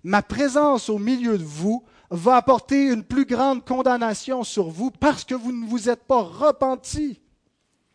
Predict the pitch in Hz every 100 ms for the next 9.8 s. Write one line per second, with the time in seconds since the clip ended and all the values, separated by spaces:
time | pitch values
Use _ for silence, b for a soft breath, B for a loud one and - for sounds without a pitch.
0 | _ _ _ _ _ _ _ _ 196 262
1 | 277 262 269 247 277 277 285 311 269 220
2 | 202 175 247 226 208 - 226 208 143 160
3 | 180 185 240 - - 294 311 220 233 240
4 | 196 175 240 b b _ 269 277 254 269
5 | 160 _ _ _ _ _ _ _ b b
6 | b - 262 285 262 285 277 240 233 220
7 | 226 208 185 185 175 - - 175 - b
8 | b - 180 - 175 170 131 160 170 175
9 | 160 156 156 - 160 160 143